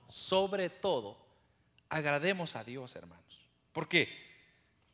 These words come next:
a mí, como le digo, cuando, cuando yo veo, hermano, versículos como el versículo veintiuno del capítulo cinco, dice,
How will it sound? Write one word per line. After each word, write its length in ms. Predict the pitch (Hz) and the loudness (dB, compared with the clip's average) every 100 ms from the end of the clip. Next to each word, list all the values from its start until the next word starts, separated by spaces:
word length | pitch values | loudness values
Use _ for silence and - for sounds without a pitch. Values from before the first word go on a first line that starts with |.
| _ _ _ - | _ _ _ -4
a 80 | 170 | 2
mí, 140 | 214 269 | 4 6
como 160 | 247 | 10
le 100 | 214 | 10
digo, 160 | 247 233 | 10 8
cuando, 420 | - 175 170 165 - | 6 2 2 -2 0
cuando 240 | 170 165 | 0 0
yo 180 | 208 208 | 0 2
veo, 240 | 208 208 | 4 4
hermano, 380 | 151 117 101 90 - - _ _ _ _ _ _ _ _ - - - | 4 0 -6 -8 -20 -20 _ _ _ _ _ _ _ _ -20 -20 -2
versículos 640 | 131 170 - 220 233 208 | 6 8 8 6 6 6
como 480 | - 165 151 127 117 - - - - _ - | 6 0 2 0 0 -10 -20 -20 -20 _ 0
el 120 | 143 | 2
versículo 800 | 143 139 185 185 185 165 127 - - - - _ _ _ _ - | 4 2 0 2 6 6 4 -2 -20 -20 -20 _ _ _ _ -8
veintiuno 880 | 113 147 139 156 165 220 190 127 110 - | 2 4 4 2 4 4 2 -2 -6 -12
del 240 | 117 131 120 | 0 2 4
capítulo 500 | 127 170 180 185 147 | 2 2 -2 0 0
cinco, 500 | - 202 170 123 95 - _ _ _ _ _ _ _ _ - _ _ - | 2 2 0 -8 -14 -18 _ _ _ _ _ _ _ _ -20 _ _ 0
dice, 400 | 165 190 190 | 4 6 6